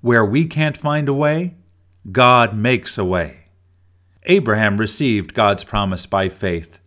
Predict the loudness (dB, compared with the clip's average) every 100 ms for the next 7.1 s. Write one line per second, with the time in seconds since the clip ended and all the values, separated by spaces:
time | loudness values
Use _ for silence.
0 | _ _ -4 -2 0 0 -2 -4 -6 -6
1 | -6 -6 -6 -8 -20 _ _ _ _ _
2 | -6 0 0 0 0 0 0 -4 -4 -4
3 | -4 -4 -4 -2 0 2 0 -2 -6 -4
4 | -2 -2 -4 -10 _ _ _ _ _ 0
5 | 0 2 0 0 -4 -8 -6 -2 -2 -2
6 | -4 -4 -4 -8 -6 -6 -2 -2 0 -4